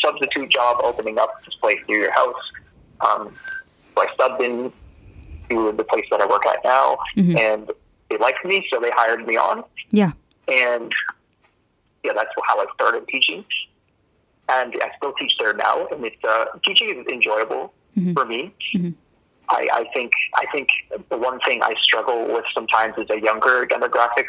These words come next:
Speaker 1: of students. I, I generally, generally have suc-, more success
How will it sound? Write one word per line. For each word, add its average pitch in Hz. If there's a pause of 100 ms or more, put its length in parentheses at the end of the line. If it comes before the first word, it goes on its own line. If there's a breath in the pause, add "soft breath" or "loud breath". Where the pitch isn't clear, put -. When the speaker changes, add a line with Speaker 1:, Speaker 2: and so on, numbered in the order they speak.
Speaker 1:
of -
students. 156
I, 110
I 110 (100)
generally, 113 (760)
generally 110
have 113 (240)
suc-, -
more 117
success 110